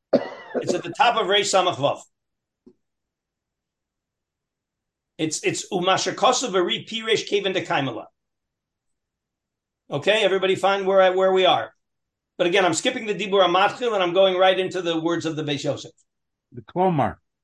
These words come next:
Speaker 2: Klomar. Ein B'hem Mishum Din, when there, the, he, he, he, that, there was that tricky, uh, word at the end, Kol Elu Peturim Mishum Din Digarmi. It doesn't mean that it's Garmi and your Pater, but it means Ein B'hem Mishum Din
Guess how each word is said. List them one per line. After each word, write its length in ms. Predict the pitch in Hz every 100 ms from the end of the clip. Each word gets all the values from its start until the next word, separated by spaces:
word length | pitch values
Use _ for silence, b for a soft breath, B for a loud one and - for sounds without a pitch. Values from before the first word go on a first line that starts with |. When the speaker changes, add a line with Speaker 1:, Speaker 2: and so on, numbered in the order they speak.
| _
Speaker 2:
Klomar. 520 | - 240 247 190 143
Ein 160 | 247 311
B'hem 180 | 269 262
Mishum 240 | - 240
Din, 240 | 196 214 185
when 160 | 190
there, 120 | 196
the, 280 | 190 165 165
he, 120 | 170
he, 340 | 202 170 208 220 233
he, 100 | 196
that, 260 | 208 202 202
there 80 |
was 100 | 208
that 160 | 190 -
tricky, 260 | 247 247 233
uh, 360 | 208 190 175
word 240 | 175 214 180
at 100 | 156
the 140 | 175
end, 220 | 175 135
Kol 240 | - 196 185
Elu 340 | 220 226 220
Peturim 720 | 165 165 - 277 262 220 190 170
Mishum 340 | 175 190 165
Din 140 | 160 160 156
Digarmi. 640 | 147 143 143 190 185 147 - b b
It 60 | 147
doesn't 340 | 247 226 196
mean 240 | 208 190 175
that 200 | 165 160
it's 200 | 180 -
Garmi 320 | 175 196 196
and 100 | 160
your 140 | 147
Pater, 580 | - 247 247 123 143 - _ _ -
but 140 | 175
it 100 | 190
means 220 | 208 180
Ein 260 | - 254 226
B'hem 220 | 196 190
Mishum 260 | 165 175
Din 140 | 160